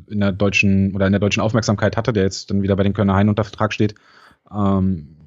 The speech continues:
halte ich auch für einen sehr guten Spieler. Gerade bei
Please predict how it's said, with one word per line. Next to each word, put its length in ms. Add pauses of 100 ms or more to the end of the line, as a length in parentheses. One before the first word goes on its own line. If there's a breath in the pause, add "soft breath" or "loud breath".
(220)
halte 200
ich 100
auch 140
für 260
einen 160
sehr 180
guten 280
Spieler. 340 (420)
Gerade 200
bei 220